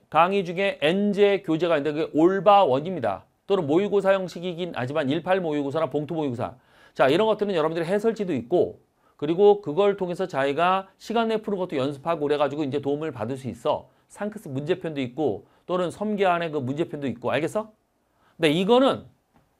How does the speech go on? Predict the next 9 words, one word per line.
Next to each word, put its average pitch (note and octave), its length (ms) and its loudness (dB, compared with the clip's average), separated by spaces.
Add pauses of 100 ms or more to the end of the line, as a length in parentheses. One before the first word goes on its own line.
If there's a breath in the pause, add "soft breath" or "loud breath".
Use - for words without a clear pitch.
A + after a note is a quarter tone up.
오로지 B3+ 560 2
강의용이라 F#3 720 0
해설지가 B3 560 -2
하나도 D4+ 300 -2
없어요. D#3 300 0
정답만 G#3+ 540 0
있습니다. - 400 -10 (960 soft breath)
그래서 G3 420 4
이거는 F#3 540 2